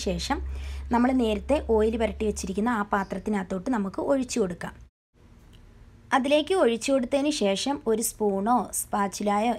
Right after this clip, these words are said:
എന്തെങ്കിലും വെച്ചിട്ട് നന്നായിട്ടൊന്ന് ലെവൽ ചെയ്ത് കൊടുക്കണം. ഒരു രണ്ട് മിനിറ്റ് കഴിയുമ്പോൾ തന്നെ അതിൻ്റെ ചൂടാറി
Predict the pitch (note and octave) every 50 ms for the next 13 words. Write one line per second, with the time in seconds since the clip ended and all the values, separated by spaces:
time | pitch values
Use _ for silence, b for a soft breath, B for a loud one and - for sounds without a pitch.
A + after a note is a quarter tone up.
0 | - G#3 G#3 G#3 G#3+ G#3+ A3 A3+ A#3 A#3+ G3 F#3 - - F#3 - A3+ B3 B3+ A#3
1 | G#3+ G#3+ A#3 B3+ C#4 C#4+ B3 G#3 G#3 G#3 - G#3+ G#3+ B3+ C#4 C4 A#3+ A#3 A3+ A3
2 | A#3+ B3+ D4 - - G3+ F3+ F3 F#3 F3+ F3+ F3 - E3+ E3+ E3+ - - B B
3 | B B B B B B B B B B B B B - D4+ D#4+ D#4+ D#4+ D4 C#4
4 | C4+ C#4+ D4+ D#4+ E4+ F#4 F4 D#4+ C#4 B3 A#3 - C#4+ C4+ A#3 G#3 G#3 G#3+ A3 A3+
5 | A3 - G#3+ G#3 G3+ A#3+ B3+ - - G#3 G#3+ A#3 A3+ C4 - - - A3+ G#3+ A3
6 | B3 B3 B3+ A3 G#3 G#3 A3+